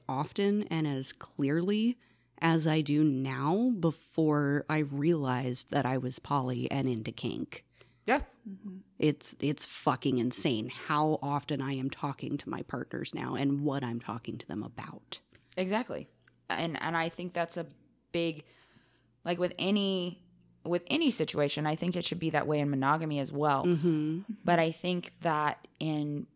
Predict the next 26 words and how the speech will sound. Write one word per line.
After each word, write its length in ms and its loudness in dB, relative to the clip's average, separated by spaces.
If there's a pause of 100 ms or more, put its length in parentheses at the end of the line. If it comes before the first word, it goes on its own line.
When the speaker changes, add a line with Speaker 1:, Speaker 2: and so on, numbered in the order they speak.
Speaker 2:
poly 520 2
and 240 -4
kink, 360 -4
it 100 0
is 160 -4
just 300 -4
assumed 760 2 (500)
that 160 0
you're 80 0
going 260 2
to 100 -4
be 140 -2
that 200 0
honest 380 0
and 120 2
open 340 2
because 520 2
of 200 -4
the 80 -2
subject 500 0
matter. 360 -8 (240)
Speaker 1:
Right. 520 -4
Speaker 2:
Like, 160 0
in 100 0
a 40 0
monogamous, 480 4